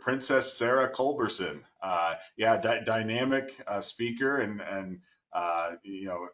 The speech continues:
spent some time with her and excited to bring her in for the Women in Industry, which is always a, a, an event that is looked forward to by all, all of the females in attendance. And,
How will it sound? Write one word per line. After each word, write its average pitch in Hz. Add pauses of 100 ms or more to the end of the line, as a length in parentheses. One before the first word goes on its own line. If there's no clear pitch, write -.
(160)
spent 120
some 117
time 117
with 117
her 113
and 110
excited 110
to 101 (320)
bring 110
her 113
in 110
for 110
the 104
Women 110
in 104
Industry, 92
which 95
is 120
always 117
a, 101
a, 104 (220)
an 101
event 101
that 95 (160)
is 98
looked 107
forward 101
to 98
by 92 (300)
all, 104
all 104
of 95
the 92
females 107
in 110
attendance. 104
And, 92